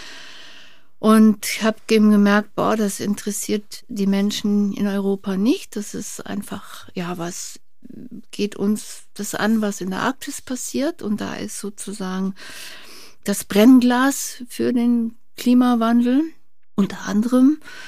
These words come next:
Und dadurch, dass ich sozusagen auf einmal das Thema vor der Haustür gefunden habe,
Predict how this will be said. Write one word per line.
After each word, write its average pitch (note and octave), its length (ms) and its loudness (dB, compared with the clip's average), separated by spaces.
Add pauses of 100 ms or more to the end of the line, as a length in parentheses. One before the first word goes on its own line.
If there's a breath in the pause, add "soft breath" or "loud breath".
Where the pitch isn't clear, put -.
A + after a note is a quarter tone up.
(440 loud breath)
Und G#3+ 600 6
dadurch, A3+ 440 4
dass A3 260 -2
ich G#3+ 260 -2
sozusagen G#3+ 920 0 (920 loud breath)
auf A3 180 -2
einmal A#3 260 6
das A3+ 200 2
Thema C#4 380 8
vor A3+ 160 0
der G#3+ 140 4
Haustür A#3+ 520 4
gefunden A3 680 0
habe, A3 540 0